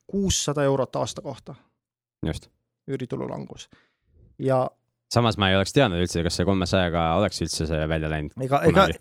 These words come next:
Speaker 1: ega ei tea, võtame lihtsalt, äh, oletame
Speaker 2: Mhm.
Speaker 1: siin matemaatiliselt. Ja oletame nüüd, et oli sul kaks kuud tu-, kaks kuud turul. Ja sa said nüüd selle kahesaja viiekümnega välja üüritud.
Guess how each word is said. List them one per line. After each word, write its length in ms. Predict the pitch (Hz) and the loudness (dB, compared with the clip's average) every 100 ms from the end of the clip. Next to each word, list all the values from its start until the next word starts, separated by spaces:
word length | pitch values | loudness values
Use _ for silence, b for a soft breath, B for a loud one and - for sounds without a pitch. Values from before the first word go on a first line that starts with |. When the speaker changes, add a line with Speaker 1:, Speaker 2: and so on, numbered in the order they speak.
| - | -2
Speaker 1:
ega 160 | 165 202 | 2 4
ei 20 | |
tea, 120 | 190 | 4
võtame 260 | 143 220 190 | 4 4 4
lihtsalt, 300 | 208 175 - 156 | 4 2 4 4
äh, 160 | 139 | 4
oletame 480 | 147 175 - 135 131 | 4 4 4 2 4
Speaker 2:
Mhm. 160 | 127 120 | 2 0
Speaker 1:
siin 160 | 131 131 | -2 2
matemaatiliselt. 640 | 151 147 151 139 123 135 - b b b b b | 4 6 4 2 -6 -10 -12 b b b b b
Ja 80 | 143 | 4
oletame 380 | 185 233 - 170 | 4 4 4 4
nüüd, 160 | 156 151 | 4 4
et 220 | 147 - | 4 4
oli 180 | 151 147 | 4 6
sul 140 | 147 | 4
kaks 220 | 226 - - | 4 4 2
kuud 220 | 170 147 | 4 6
tu-, 140 | 175 165 - | 6 4 2
kaks 200 | 202 - | 0 2
kuud 180 | 165 - | 0 4
turul. 320 | 185 151 127 - - _ _ _ _ _ _ _ - | 6 6 2 -6 -18 _ _ _ _ _ _ _ -12
Ja 60 | 131 | -4
sa 100 | 135 | 2
said 220 | 160 175 | 2 4
nüüd 140 | 151 - | 2 2
selle 280 | 147 139 135 135 135 135 135 - b | 2 4 4 4 4 2 0 -4 b
kahesaja 380 | - 175 160 143 | 4 4 6 4
viiekümnega 500 | 151 160 143 139 123 | 6 4 4 2 4
välja 240 | 135 143 123 | 4 4 2
üüritud. 460 | 127 123 - - | -2 -6 -12 -16